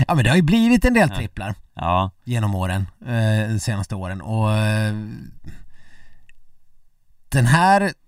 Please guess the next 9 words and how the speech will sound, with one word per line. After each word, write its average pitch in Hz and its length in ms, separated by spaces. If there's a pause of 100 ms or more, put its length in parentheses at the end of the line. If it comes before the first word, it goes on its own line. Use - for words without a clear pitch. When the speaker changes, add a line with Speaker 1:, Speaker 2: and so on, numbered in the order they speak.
(1300)
Speaker 1:
ja, - 60 (300)
trippel - 640
kanske 104 280
är 90 60
för 104 160
mycket 107 340
att 90 60
hoppas - 260
på, 101 380